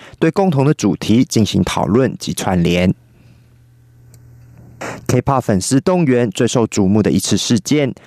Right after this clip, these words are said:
是声援美国黑人的“命也是命”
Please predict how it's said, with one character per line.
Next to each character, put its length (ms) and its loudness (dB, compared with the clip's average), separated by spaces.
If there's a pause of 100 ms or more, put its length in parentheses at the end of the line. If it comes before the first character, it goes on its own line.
(120)
是 140 -4
声 240 0
援 160 0
美 160 0
国 340 0
黑 160 0
人 180 2
的 120 2
“命 240 2
也 120 0
是 200 0
命” 240 2